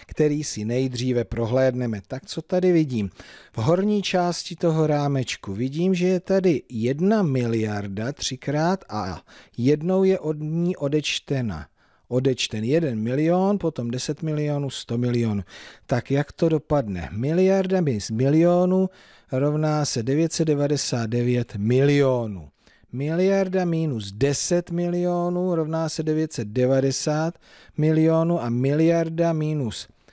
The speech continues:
sto milionů rovná se devět set milionů. Tak a tady dolů zase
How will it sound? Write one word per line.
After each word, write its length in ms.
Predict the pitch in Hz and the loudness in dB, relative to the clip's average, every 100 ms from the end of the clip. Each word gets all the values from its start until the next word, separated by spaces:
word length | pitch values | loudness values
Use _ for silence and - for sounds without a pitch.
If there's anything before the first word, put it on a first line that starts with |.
| _ _ | _ _
sto 480 | - - - 160 123 | -6 -4 2 2 2
milionů 720 | 107 120 143 160 165 170 165 | -2 -4 0 2 2 0 0
rovná 380 | 156 147 147 143 | 0 -2 -2 -4
se 280 | 135 - 139 - _ _ - | -4 -4 -4 -6 _ _ -10
devět 480 | 107 127 127 123 120 | 0 2 2 0 -2
set 260 | - 110 101 | -6 -10 -8
milionů. 760 | 110 107 98 95 90 85 80 71 - - | -6 -6 -6 -6 -8 -10 -14 -16 -20 -16
Tak 300 | 80 - - - _ | -14 -14 -18 -20 _
a 100 | 82 | -18
tady 360 | - 139 160 131 | -10 -6 -4 -4
dolů 560 | 101 101 127 156 202 214 _ - - _ | -4 -4 -2 2 2 0 _ -20 -20 _
zase 520 | 143 196 214 - 98 | 0 0 0 -6 -10